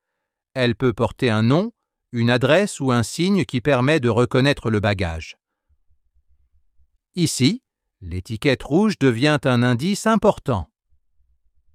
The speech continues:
Marc semble la connaître. Camille continue. Elle est lourde,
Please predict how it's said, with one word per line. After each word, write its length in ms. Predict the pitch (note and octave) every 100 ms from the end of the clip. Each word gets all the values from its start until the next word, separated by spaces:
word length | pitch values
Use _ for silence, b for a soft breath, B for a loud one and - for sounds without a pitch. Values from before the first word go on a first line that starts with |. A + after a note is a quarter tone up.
| _ _ _ _ _ A#3
Marc 500 | F3 A3 C4 - -
semble 480 | - F3+ F3+ B2
la 160 | B2 A#2
connaître. 580 | - A2+ E2+ - - _ _ _ -
Camille 460 | C3+ A#2 D3 E3+
continue. 640 | - C3+ A#2 A#2+ G#2 E2+ - _ _ _ _ _ _ _ -
Elle 220 | E3 F3
est 160 | F#3 F#3+
lourde, 580 | G#3 D4 C4+ A#2+ E2